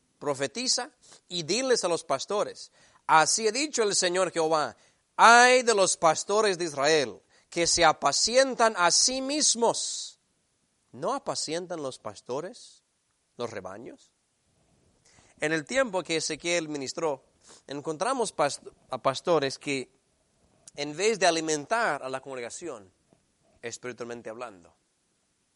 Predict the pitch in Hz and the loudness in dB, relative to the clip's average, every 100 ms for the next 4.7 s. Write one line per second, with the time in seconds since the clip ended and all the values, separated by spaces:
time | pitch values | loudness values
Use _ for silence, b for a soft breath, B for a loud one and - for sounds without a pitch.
0 | _ _ _ _ _ _ _ _ 180 226 | _ _ _ _ _ _ _ _ -2 -2
1 | 202 135 131 135 - - - - 135 160 | -2 -4 -6 -4 -6 -6 -8 -12 -8 0
2 | 180 185 190 180 - 160 139 143 156 160 | 2 2 0 -4 -8 -8 -8 -6 -2 0
3 | 160 - 139 131 - 147 147 139 - 127 | -2 -6 -8 -8 -10 -8 -10 -10 -14 -10
4 | 123 131 127 101 - - - | -6 -4 -4 -6 -16 -20 -20